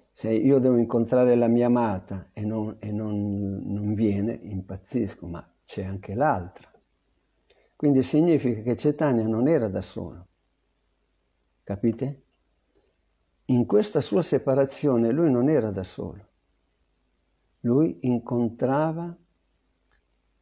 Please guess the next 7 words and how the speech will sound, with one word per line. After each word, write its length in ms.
veramente, 760
molto 420
profondamente 920
il 260
suo 160
oggetto 580
d'amore, 460